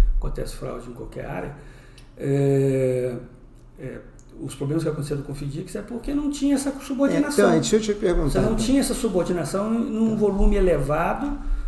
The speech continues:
Speaker 1: e suficiente pra suportar a inadimplência, né? Então, assim, a, a regra do, do jogo é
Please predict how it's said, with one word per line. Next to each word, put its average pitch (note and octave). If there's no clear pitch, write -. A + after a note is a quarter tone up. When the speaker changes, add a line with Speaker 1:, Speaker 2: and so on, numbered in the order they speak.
Speaker 1:
e F#3
suficiente G#3
pra A#3+
suportar A#3
a A3
inadimplência, A3+
né? F3
Então, D4+
assim, A3+
a, E3+
a E3
regra A3
do, D#3
do C#3+
jogo F3+
é D3